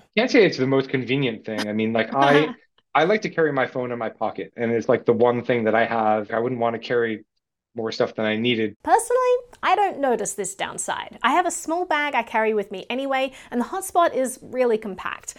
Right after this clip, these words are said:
Speaker 2: so I just keep it in my bag and it's completely fine. Next, cell number.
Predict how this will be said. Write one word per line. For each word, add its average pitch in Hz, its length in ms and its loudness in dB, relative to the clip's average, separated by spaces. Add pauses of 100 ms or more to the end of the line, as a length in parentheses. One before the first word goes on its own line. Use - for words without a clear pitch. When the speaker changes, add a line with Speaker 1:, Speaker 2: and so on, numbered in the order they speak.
(120)
Speaker 2:
so - 160 -4
I 330 80 2
just 359 180 -6
keep 359 220 -6
it 339 60 -8
in 311 80 -6
my 285 100 -4
bag 285 380 -6
and 247 80 -4
it's - 200 -8
completely 220 460 -10
fine. - 460 -14
Next, - 500 -6 (120)
cell 233 300 -4
number. 180 420 -6